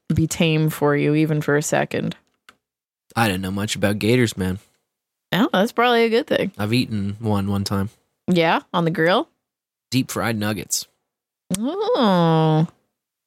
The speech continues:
Speaker 2: Oh, I guess we did smoke one, too.
Speaker 1: Yeah, that's what I thought.
Speaker 2: Cody smoked one out at fourth of July.
Speaker 1: Mm-hmm.
Speaker 2: Yeah.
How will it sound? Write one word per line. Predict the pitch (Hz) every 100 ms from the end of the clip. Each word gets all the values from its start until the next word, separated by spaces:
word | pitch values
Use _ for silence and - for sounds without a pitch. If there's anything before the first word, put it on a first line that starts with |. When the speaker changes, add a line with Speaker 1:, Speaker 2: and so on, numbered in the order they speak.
| -
Speaker 2:
Oh, | 165
I | 156
guess | 160 -
we | 156
did | 147 139
smoke | - 117 139
one, | 101 92
too. | - 127 98 87 _ -
Speaker 1:
Yeah, | 349
that's | 277 277
what | 269
I | 240 233
thought. | 262 240 180 - _ _ _ _ _ _
Speaker 2:
Cody | - 113 110
smoked | - 101 90
one | 92
out | 90
at | 90 80
fourth | 98 95
of | -
July. | 98 98 98 - _ _ _
Speaker 1:
Mm-hmm. | 185 185 180 190 311 _ _ _ _
Speaker 2:
Yeah. | 160 214 170